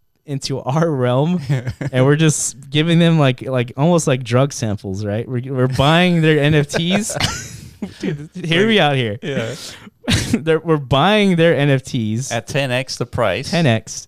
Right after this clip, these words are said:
Speaker 1: and
Speaker 2: Yeah.
Speaker 1: then they're, they're like, they're, that's like their first shot of heroin. You know, it's like, it's their
Speaker 2: <laughs>
Speaker 1: entry drug of, to, to our world.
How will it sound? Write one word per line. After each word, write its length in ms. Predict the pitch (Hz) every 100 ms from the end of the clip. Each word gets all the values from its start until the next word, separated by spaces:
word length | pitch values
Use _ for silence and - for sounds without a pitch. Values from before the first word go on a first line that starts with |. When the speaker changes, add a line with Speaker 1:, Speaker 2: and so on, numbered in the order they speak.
| -
Speaker 1:
and 100 | 127
Speaker 2:
Yeah. 60 |
Speaker 1:
then 180 | 135 127
they're, 220 | 123 143
they're 160 | 127 147
like, 240 | 156 113 - - _ -
they're, 180 | 135
that's 380 | 107 139 170 -
like 180 | 190 170
their 160 | 147 127
first 340 | - 139 127
shot 280 | - 127 120
of 80 | 107
heroin. 480 | 117 107 95 90 104
You 120 | 123
know, 140 | 113 123
it's 120 | 127
like, 160 | 127 131
it's 180 | 135
their 200 | - 156 -
Speaker 2:
<laughs> 40 |
Speaker 1:
entry 640 | 139 160 - 165 147 139
drug 560 | 143 131 131 123 123 139 -
of, 300 | 135 127 -
to, 200 | - 139
to 280 | - 160 131
our 240 | 135 180
world. 480 | 156 196 156 104